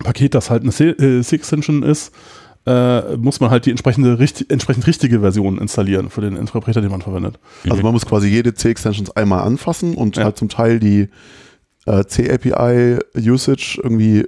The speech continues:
Speaker 2: dann korrekt machen und die Logs einführen, wenn das nicht thread-safe ist. Also das ist halt möglicherweise schon auch Aufwand. Also,
Speaker 1: Ja, ja.
Speaker 2: ja, das, ähm, ja.
Speaker 3: Also wenn man, okay, also das wird dann tatsächlich ein Breaking Change sein, dann,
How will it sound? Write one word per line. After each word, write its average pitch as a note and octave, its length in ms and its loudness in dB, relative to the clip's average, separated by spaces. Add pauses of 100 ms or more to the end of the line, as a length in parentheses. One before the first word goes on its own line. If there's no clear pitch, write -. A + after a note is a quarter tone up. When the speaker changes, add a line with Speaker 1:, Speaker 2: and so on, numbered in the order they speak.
(120)
Speaker 2:
dann G2+ 320 0 (460)
korrekt - 420 -4
machen D#3 320 0
und A2 300 -2
die G#2+ 60 4
Logs - 280 -2
einführen, - 440 -2
wenn B2 80 0
das A#2+ 200 -4
nicht - 360 -6
thread-safe B2+ 420 0
ist. - 240 -4 (680)
Also G#2+ 160 0
das G#2+ 120 -2
ist - 160 -2
halt A2 180 -2
möglicherweise A#2 440 0
schon B2 180 -4
auch C3 140 -2
Aufwand. - 560 -4
Also, F2 160 0
Speaker 1:
Ja, G#2+ 140 4
ja. G#2 120 2
Speaker 2:
ja, - 80 -8 (240)
das, - 140 -18 (1300)
ähm, F2 360 0
ja. - 160 2 (1300)
Speaker 3:
Also F#2 140 2
wenn F2+ 100 4
man, F2 140 0
okay, F2+ 180 2
also E2 180 2
das - 160 -2
wird F2+ 260 0
dann F#2 100 0
tatsächlich G2 400 -2
ein G#2 240 -2
Breaking A2 260 0
Change D#2+ 300 0
sein, D#2+ 300 0
dann, D#2+ 260 -2